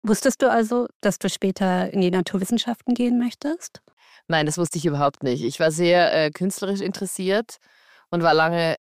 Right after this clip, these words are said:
Speaker 2: überzeugt, dass ich eigentlich in die künstlerische Richtung gehen möchte. Also ich wollte eigentlich mal Bühnenbildnerin werden und hatte auch schon eine Lehrstelle als Kulissenmalerin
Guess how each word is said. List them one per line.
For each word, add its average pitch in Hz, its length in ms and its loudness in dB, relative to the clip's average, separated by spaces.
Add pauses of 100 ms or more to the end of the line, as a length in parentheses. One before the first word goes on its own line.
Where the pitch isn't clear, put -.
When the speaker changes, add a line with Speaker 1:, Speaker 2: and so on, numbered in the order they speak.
Speaker 2:
überzeugt, 156 520 0
dass 151 120 -4
ich - 180 -6
eigentlich 139 320 -2
in 143 60 -6
die 139 80 -6
künstlerische 156 480 -6
Richtung 202 280 -4
gehen 208 200 0
möchte. 240 440 -4 (600)
Also 156 160 -2
ich 156 120 -6
wollte 156 680 4
eigentlich 135 360 -4
mal 131 140 -2
Bühnenbildnerin 180 720 0
werden 175 480 0
und 151 320 -4 (460)
hatte - 280 2
auch 147 80 0
schon - 160 -6
eine 160 200 0
Lehrstelle 160 520 0
als 147 320 -2
Kulissenmalerin 165 960 0